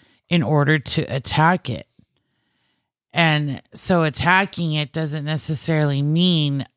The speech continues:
uh, or have a negative connotation. There are a lot of things in our lives that we're facing that we need to attack face on, um,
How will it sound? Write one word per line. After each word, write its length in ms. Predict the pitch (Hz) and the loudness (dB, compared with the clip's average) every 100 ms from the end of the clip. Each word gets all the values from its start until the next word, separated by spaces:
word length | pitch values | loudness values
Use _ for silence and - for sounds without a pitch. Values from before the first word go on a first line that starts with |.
| - | -12
uh, 80 | 120 - | -12 -4
or 280 | 170 151 135 | 0 2 2
have 340 | 120 151 156 | 2 2 4
a 60 | 147 | 2
negative 640 | 147 147 151 151 143 131 | 0 2 2 0 0 -4
connotation. 800 | - 151 147 117 - 185 170 147 | -2 0 0 -2 -2 -2 -2 -2
There 140 | 143 143 | 0 0
are 40 | |
a 60 | 135 | 0
lot 280 | 135 151 170 | 4 4 4
of 140 | 160 | 0
things 420 | - 180 196 160 | -2 0 2 2
in 80 | 151 | 0
our 140 | 139 | 0
lives 460 | 131 131 139 131 113 | 2 4 2 0 -2
that 260 | 139 131 - - _ _ _ | 0 0 -4 -18 _ _ _
we're 180 | 160 139 | 0 0
facing 640 | - 151 147 - 147 143 | 0 0 0 -2 -2 0
that 140 | 135 - | -2 -2
we 280 | 151 143 | -2 0
need 320 | 151 156 165 156 | 2 2 0 -2
to 160 | 151 | -4
attack 420 | 135 - 139 120 | -2 0 0 0
face 400 | - 160 151 - | -4 -2 -2 -2
on, 400 | 131 131 156 214 - _ _ _ _ _ - | -2 0 0 -2 -6 _ _ _ _ _ -2
um, 460 | 156 151 139 135 | 2 4 2 0